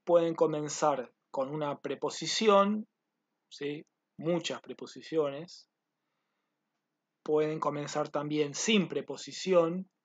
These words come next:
<clears throat> mediante un adverbio, mediante una construcción adverbial, como este caso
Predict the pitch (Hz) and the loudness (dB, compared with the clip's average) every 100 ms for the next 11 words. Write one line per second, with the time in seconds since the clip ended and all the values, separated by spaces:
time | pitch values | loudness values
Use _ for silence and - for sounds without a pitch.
0 | - 180 - 143 151 156 147 143 147 156 | -4 -4 -4 -2 0 2 0 -2 -2 -2
1 | 139 135 190 220 170 160 165 185 202 _ | -4 2 6 6 6 2 2 2 -2 _
2 | _ _ _ _ _ _ _ _ - 139 | _ _ _ _ _ _ _ _ -10 -6
3 | 143 139 151 143 147 143 - 143 - - | -4 -4 -4 -2 -4 -4 -8 -12 -8 -2
4 | 151 139 135 135 143 180 196 170 185 202 | -2 -2 -4 -6 -2 6 8 8 4 -4
5 | - 240 262 - 180 214 196 - 208 226 | -10 -10 -10 -10 0 2 2 -2 -4 -6